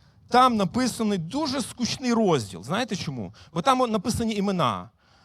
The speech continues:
А в Соломона був там священник такий-то, а наглядач був такий-то, такий-то,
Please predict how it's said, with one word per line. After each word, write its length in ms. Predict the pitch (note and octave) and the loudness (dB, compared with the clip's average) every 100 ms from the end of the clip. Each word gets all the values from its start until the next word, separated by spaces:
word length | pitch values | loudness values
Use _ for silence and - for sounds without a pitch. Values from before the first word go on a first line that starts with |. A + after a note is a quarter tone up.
| _ - | _ -2
А 100 | G3 | -2
в 40 | |
Соломона 600 | - C4 D#4+ F#4 E4+ C4+ | 0 -2 0 2 6 6
був 380 | F#3+ D4 C#4+ A3+ | 4 2 0 2
там 180 | G3+ F3 | 0 0
священник 540 | G3 F#3+ D4+ C4+ G3 | -2 -4 -2 0 0
такий-то, 720 | F#3+ - C4 B3 G#3+ G3 F3+ - - - - | -2 0 0 2 2 2 2 -2 -14 -20 -2
а 440 | F#3+ G3+ G3+ F#3 | 4 6 8 6
наглядач 640 | F#3 G#3+ A#3 A3+ C#4 C4 F3+ | 6 6 6 6 6 6 2
був 200 | G#3+ F#3 | -2 -2
такий-то, 400 | G3 A#3 G3+ F#3+ | -2 -2 0 -2
такий-то, 720 | G3+ F3 C4 B3+ G#3 G#3 | -4 0 0 2 2 2